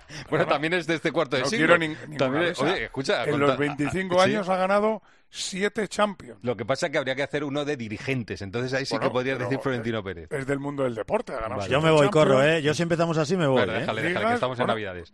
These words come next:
Speaker 2: Messi y Florentino Pérez, ahí tengo una duda.
Speaker 1: Vale, ¿qué más?
Speaker 2: Luego tengo Usain Bolt.
Speaker 1: Sí.
Speaker 2: Y el tercero que tengo es Rafa Nadal.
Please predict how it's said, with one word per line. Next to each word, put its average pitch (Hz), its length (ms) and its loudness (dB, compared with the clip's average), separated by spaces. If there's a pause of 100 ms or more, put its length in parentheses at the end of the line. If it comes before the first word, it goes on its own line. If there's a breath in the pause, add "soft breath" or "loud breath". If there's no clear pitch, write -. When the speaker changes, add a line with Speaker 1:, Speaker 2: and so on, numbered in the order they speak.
Speaker 2:
Messi 202 440 -4
y 214 40 -4
Florentino 185 360 -4
Pérez, 160 180 -6
ahí 190 120 -8
tengo 190 240 -8
una 123 140 -10
duda. 104 320 -16 (180)
Speaker 1:
Vale, 104 220 -4
¿qué 110 120 -4
más? 92 240 -10 (220)
Speaker 2:
Luego 156 260 2
tengo 139 420 -6
Usain 160 380 -4
Bolt. 226 360 0
Speaker 1:
Sí. - 340 -10 (680)
Speaker 2:
Y 143 160 -6
el 123 100 -2
tercero 113 360 -4
que 139 80 -2
tengo 160 180 -6
es 151 60 -4
Rafa 113 240 -8
Nadal. 92 280 -16